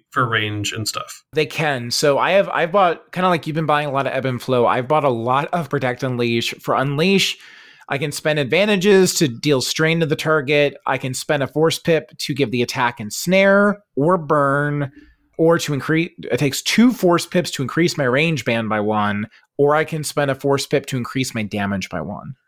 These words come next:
Speaker 1: Then I think what makes sense to me is that the existence of this amount of standing water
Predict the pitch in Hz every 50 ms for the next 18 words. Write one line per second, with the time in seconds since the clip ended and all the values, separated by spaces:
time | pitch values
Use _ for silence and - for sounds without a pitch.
0 | _ _ _ _ - 156 160 165 160 156 156 151 151 147 147 - - _ _ _
1 | _ _ _ _ _ _ _ _ 165 170 170 - 240 302 320 311 - - - -
2 | _ 180 185 196 185 190 185 180 170 - 175 160 151 - - - 160 139 131 127
3 | 127 127 127 131 135 135 127 120 117 107 107 107 104 104 117 120 131 135 _ _
4 | _ _ _ _ _ _ _ _ _ _ _ _ _ _ _ _ _ - 156 147
5 | 135 127 131 135 127 127 123 123 123 123 - - 135 127 139 135 131 135 131 -
6 | - _ _ _ _ _ _ _ - 160 147 135 139 185 196 196 - 233 208 -
7 | - - - - 151 135 131 147 139 131 - - - - _ _ _ _ - -
8 | - 156 147 143 139 139 135 135 131 131 - - 131 120 123 127 123 120 120 113
9 | 113 110 110 110 117 117 120 120 120 120 -